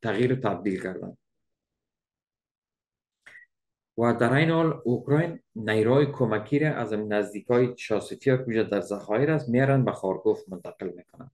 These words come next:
یعنی جابجا سازی نیروها بسیار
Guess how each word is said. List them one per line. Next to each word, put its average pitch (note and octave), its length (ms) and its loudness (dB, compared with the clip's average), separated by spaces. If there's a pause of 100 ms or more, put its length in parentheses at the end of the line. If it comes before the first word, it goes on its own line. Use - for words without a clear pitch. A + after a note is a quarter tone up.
(720)
یعنی B2+ 260 4
جابجا A2+ 600 4 (600)
سازی C#3+ 720 0 (520)
نیروها G#2 600 2
بسیار A#2 500 -2